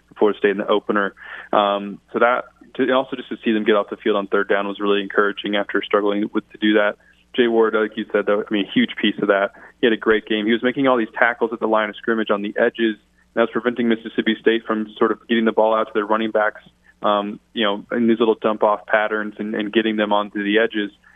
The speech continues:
uh, which then forced them into third downs and had to throw long, which is something Brian Kelly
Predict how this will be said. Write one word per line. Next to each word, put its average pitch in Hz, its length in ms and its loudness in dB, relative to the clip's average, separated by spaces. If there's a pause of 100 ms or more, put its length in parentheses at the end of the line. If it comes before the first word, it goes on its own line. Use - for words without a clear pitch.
(140)
uh, 104 240 2
which 104 260 -4
then 107 240 0
forced 110 240 0
them 107 140 0
into 101 100 6
third 107 360 2
downs 104 360 0
and 104 300 -2
had - 160 0
to 104 180 0
throw 110 160 4
long, 107 400 0
which 104 180 -6
is 107 160 -4
something 104 240 0
Brian 101 220 2
Kelly 107 260 0